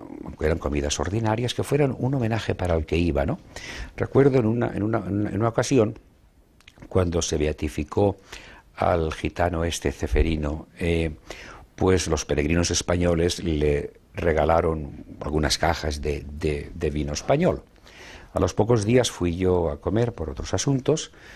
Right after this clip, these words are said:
y cuando sirven el vino me dice, "¿Se ha, se ha fijado el vino de dónde es?". O sea, yo iba a comer, era español, quiso que se nos pusiera una botella de vino español. Hasta estos detallitos él los, los tenía siempre.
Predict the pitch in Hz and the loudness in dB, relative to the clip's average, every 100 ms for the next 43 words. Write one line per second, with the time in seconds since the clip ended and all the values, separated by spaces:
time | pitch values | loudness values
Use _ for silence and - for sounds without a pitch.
0 | - - - - 107 139 - - 78 73 | -20 -20 -12 0 2 2 0 -2 -2 -2
1 | - 87 101 104 98 107 110 87 85 - | -2 0 2 2 2 2 2 0 -2 -4
2 | 73 73 - - 120 196 - - 170 165 | -6 -2 2 4 6 4 2 2 2 2
3 | 185 131 92 80 90 82 80 80 78 71 | 2 6 6 4 2 2 0 0 0 2
4 | 87 - - - - - 85 78 - 80 | 0 0 -8 -18 -16 -4 0 0 0 2
5 | 101 95 - 95 95 78 87 - 104 95 | 4 2 2 2 2 2 0 0 0 2
6 | 110 - - 80 - 90 76 76 76 - | 0 -2 -6 -4 -2 -4 -4 -4 -6 -6
7 | 82 73 73 71 71 65 - 69 71 67 | -4 0 0 0 -2 -4 -4 -4 -4 -4
8 | 67 69 71 69 - 73 71 69 - - | -4 -4 -2 -4 -4 -2 0 0 -2 -10
9 | - - - 101 131 123 - 104 104 98 | -14 -8 -2 2 2 2 2 0 2 0
10 | 95 90 92 - 87 82 80 78 76 - | 2 0 0 0 0 2 0 0 -2 -2
11 | - 76 76 76 73 - 73 69 65 - | -4 -2 0 2 2 0 0 0 0 -2
12 | 65 60 - - | -4 -4 -6 -12